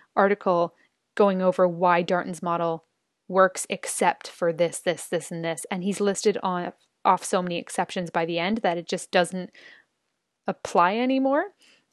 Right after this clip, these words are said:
And that's because Darnton's model supports a business-like interpretation of overt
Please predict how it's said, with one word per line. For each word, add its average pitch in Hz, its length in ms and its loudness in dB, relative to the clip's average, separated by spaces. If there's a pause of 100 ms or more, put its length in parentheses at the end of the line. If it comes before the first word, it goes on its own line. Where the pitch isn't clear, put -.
And 285 80 4
that's 370 160 0
because 403 380 -2
Darnton's 254 400 2
model 233 260 2
supports 240 540 2
a 202 80 2
business-like 202 680 0
interpretation 180 840 -6 (440)
of 190 300 4 (260)
overt 196 560 4